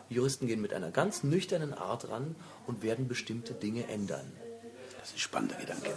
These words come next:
Speaker 1: Zehn Jahre, genau. Das ist so eine Hochrechnung, ne?
Speaker 2: Spannend.
Speaker 1: Also das könnte ein spannender Gedanke sein, da werden sich vielleicht auch arbeitsrechtliche Dinge ändern. Aber zurück zu der Frage, wie viel Kirche braucht Deutschland? Was würde dir spontan auf diese Frage einfallen?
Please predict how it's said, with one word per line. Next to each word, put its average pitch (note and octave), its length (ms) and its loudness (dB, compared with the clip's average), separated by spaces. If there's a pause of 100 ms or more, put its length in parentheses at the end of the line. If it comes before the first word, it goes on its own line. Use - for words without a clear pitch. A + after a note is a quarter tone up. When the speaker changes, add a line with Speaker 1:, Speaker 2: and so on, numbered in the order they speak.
(180)
Speaker 1:
Zehn B2 260 2
Jahre, D#2+ 420 2
genau. A2+ 320 8
Das B2+ 160 4
ist D3+ 140 2
so E3+ 80 6
eine D#3+ 160 8
Hochrechnung, A#2+ 560 6
ne? - 80 -4
Speaker 2:
Spannend. A#2 260 0 (340)
Speaker 1:
Also B2 200 8
das D#3+ 300 10
könnte E3 260 6
ein D#3 80 6
spannender C#3 400 6
Gedanke B2 340 4
sein, D#3+ 160 8
da C#3 140 4
werden B2 100 10
sich - 160 -4
vielleicht G#2+ 260 2
auch - 140 -8 (120)
arbeitsrechtliche B2+ 720 0
Dinge C#3 280 0
ändern. D#3+ 320 2 (500)
Aber D#3+ 260 12
zurück F3+ 400 8
zu G3+ 120 4
der F3+ 100 12
Frage, A#2+ 540 4
wie D3+ 100 4
viel F#3+ 160 6 (180)
Kirche E3 560 2 (520)
braucht C3 580 8
Deutschland? F#2 640 2 (720)
Was B2+ 240 4
würde F3 160 4
dir D3 140 4
spontan A#2 500 0
auf G2+ 100 -2
diese G#2 200 -4
Frage F#2 360 -2
einfallen? F2 460 -6